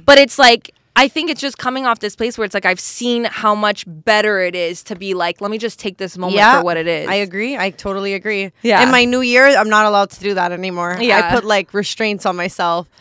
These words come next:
Speaker 1: But it's tough. It's fucking tough. Like,
Speaker 2: It's very tough.
Speaker 1: when we were in Manchester, obviously, like I said, we were sent there to make connections. So we, the main people is obviously Logan Paul's, uh, kind
Speaker 2: Crew.
Speaker 1: of po-, crew, right? So we were like, "Hey, how are we gonna, like, meet them?" Whatever.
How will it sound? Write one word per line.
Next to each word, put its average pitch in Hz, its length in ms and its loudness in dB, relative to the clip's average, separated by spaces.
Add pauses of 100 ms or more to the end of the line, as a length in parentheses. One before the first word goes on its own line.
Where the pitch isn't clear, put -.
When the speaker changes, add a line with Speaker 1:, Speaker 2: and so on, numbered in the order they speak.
(120)
Speaker 1:
But 302 120 8
it's 320 180 2
tough. 330 340 4
It's - 160 -6
fucking 311 360 -2
tough. 285 320 0
Like, 196 220 2
Speaker 2:
It's - 100 -20
very 170 260 -4
tough. 143 300 -8
Speaker 1:
when 254 180 4
we 277 120 2
were 339 100 2
in 269 100 -2
Manchester, 214 560 0
obviously, 208 300 -4
like 202 160 -4
I 190 60 -4
said, 269 160 -2
we 214 100 -2
were 202 120 -2
sent 220 280 -4
there 220 100 0
to 196 80 -2
make 185 180 -6
connections. 190 540 -4
So 190 300 2 (520)
we, 294 640 0 (340)
the 214 160 -2
main 233 260 -2
people 220 260 -8
is 185 80 -6
obviously 190 340 -4
Logan 185 320 -4
Paul's, 180 540 -6 (220)
uh, 160 200 -2
kind 214 240 -4
Speaker 2:
Crew. 185 160 -2
Speaker 1:
of 156 60 -8
po-, 214 160 -4 (100)
crew, 175 380 -4
right? 180 360 0 (200)
So 247 160 -8
we 254 60 -4
were 247 60 0
like, 214 180 0
"Hey, 214 180 -4
how 208 220 0
are - 20 2
we 247 100 -4
gonna, 220 200 -6
like, 196 180 -4
meet 214 260 -10
them?" 196 300 0
Whatever. 190 640 0